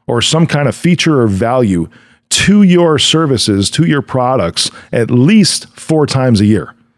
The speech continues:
That's once a quarter. So as you're going to Channel Pro events and you see these vendors that are around there, scope out someone that you could add, a service that you could add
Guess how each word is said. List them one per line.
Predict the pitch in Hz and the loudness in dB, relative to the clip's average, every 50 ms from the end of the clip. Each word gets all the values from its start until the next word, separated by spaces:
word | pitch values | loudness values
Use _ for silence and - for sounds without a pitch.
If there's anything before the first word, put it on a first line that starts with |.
| _ _ _ _ _ - | _ _ _ _ _ -4
That's | 131 139 - - | -4 -2 -2 0
once | 113 117 117 139 175 185 156 - | 0 2 2 2 2 0 0 -2
a | 147 | -2
quarter. | 110 - - 147 151 110 73 65 - _ _ _ _ _ _ _ _ _ - | -4 -2 -2 -2 -2 -2 -4 -6 -12 _ _ _ _ _ _ _ _ _ -8
So | - - 147 139 | -4 -2 0 2
as | 131 123 113 | 2 2 2
you're | 170 185 | 0 2
going | 180 180 170 165 | 2 2 2 2
to | 151 | 0
Channel | 110 - 165 170 175 170 | 0 0 0 0 0 0
Pro | 151 - 170 170 160 156 | -2 0 -2 0 0 0
events | 135 139 151 165 165 147 - | 0 0 2 2 0 2 2
and | 139 131 | 2 2
you | 120 | 2
see | - - 165 156 | 2 0 0 2
these | 131 120 107 | 2 2 2
vendors | 98 127 139 156 160 151 120 | 2 0 0 2 0 0 0
that | 147 151 | 0 0
are | 147 147 | 0 2
around | 143 151 156 151 151 | 2 2 2 2 2
there, | 160 156 143 | 0 0 0
scope | 120 - - - 196 214 196 - | 0 -2 -2 -2 -2 -2 0 -2
out | 127 147 165 139 92 82 - - - _ _ _ _ _ _ _ _ - | -2 -2 -2 -2 -2 -4 -6 -8 -8 _ _ _ _ _ _ _ _ -6
someone | - - - - 170 160 170 165 160 147 | -4 -4 -2 0 2 2 2 2 2 2
that | 127 123 | 0 2
you | 131 147 156 | 2 0 0
could | 143 143 120 - | 0 -2 -4 -4
add, | - 123 135 143 139 120 104 | -4 -4 -2 -2 -2 0 0
a | 95 | -2
service | 95 - - 156 156 147 127 - | -2 0 0 0 0 0 -2 -2
that | - 113 | -2 0
you | 107 135 151 | 0 0 0
could | - 123 - - - | -2 -4 -8 -6 -4
add | 113 131 139 139 117 90 80 85 | -4 -2 -2 -2 -2 -4 -6 -10